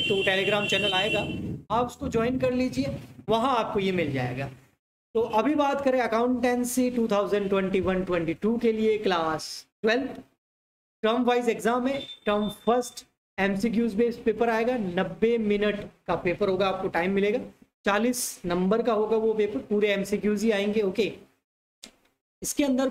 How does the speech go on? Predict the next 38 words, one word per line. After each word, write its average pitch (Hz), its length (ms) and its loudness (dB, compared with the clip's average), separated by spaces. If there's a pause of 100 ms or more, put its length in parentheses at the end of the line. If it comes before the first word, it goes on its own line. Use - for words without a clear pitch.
(100)
part 214 460 0
दो 226 180 2
के 254 80 0
अंदर 226 200 0
divide 196 400 0
किया 190 160 0
है, 214 240 -4
ये 214 140 2
है 196 100 0
आपका 190 280 0 (100)
part 185 420 0
A 196 120 2 (480)
and 214 340 0
part 196 480 0
B, 160 320 -4 (560)
ठीक 285 80 -4
है, 247 80 2
दो 220 260 2
part 226 380 2
के 240 60 2
अंदर 214 200 2
इसको 233 220 -2
divide 190 360 0
किया 180 180 2
गया 170 180 0
है, - 240 -2 (400)
आ, 165 160 0
पूरे 202 360 0
syllabus 190 460 0
को, 254 140 0
जो 240 160 0
term 240 340 0
first 240 320 0
के 247 60 4
अंदर 190 220 0
आपके 151 260 -2
आएगा। 147 320 -2 (540)
इसमें 262 280 0